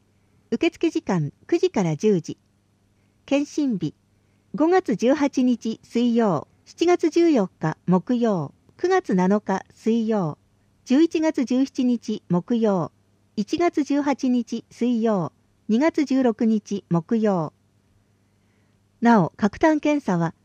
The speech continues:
平成二十七年三月三十一日をもって終了しました。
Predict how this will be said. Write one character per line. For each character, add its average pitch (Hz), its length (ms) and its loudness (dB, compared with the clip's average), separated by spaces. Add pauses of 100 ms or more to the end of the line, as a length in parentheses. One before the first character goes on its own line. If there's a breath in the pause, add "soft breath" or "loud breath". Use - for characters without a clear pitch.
(260)
平 330 140 2
成 339 260 2
二 330 160 2
十 202 200 2
七 - 200 -10
年 190 260 0
三 320 260 -2
月 269 200 -4
三 311 280 -2
十 240 160 0
一 208 200 -2
日 294 300 -2
を 226 100 2
も 214 100 0
っ - 40 -4
て - 200 -4
終 226 220 0
了 226 180 2
し 196 140 -6
ま 175 100 0
し - 140 -12
た。 - 160 -10